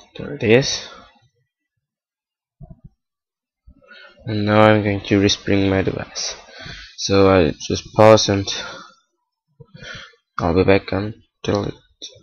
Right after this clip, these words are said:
has worked. Now, as you can see,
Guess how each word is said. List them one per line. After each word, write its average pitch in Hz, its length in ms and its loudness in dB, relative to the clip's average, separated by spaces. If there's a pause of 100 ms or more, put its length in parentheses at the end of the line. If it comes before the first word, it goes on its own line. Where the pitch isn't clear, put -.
(200)
has 92 160 -8
worked. - 220 -10 (1300)
Now, 113 240 2
as 110 180 0
you 110 100 -2
can 104 200 -2
see, 110 520 4